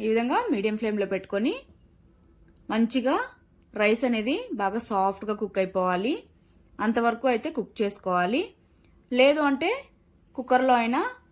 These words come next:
ఉడికించుకోవచ్చు, ఎలా చేసుకున్నా పర్లేదు.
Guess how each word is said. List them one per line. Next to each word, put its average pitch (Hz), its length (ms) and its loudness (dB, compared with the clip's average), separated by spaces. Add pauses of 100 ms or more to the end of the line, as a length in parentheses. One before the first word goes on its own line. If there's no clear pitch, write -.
(260)
ఉడికించుకోవచ్చు, 208 800 0 (1000)
ఎలా 214 120 2 (100)
చేసుకున్నా 214 400 -2 (120)
పర్లేదు. 185 400 0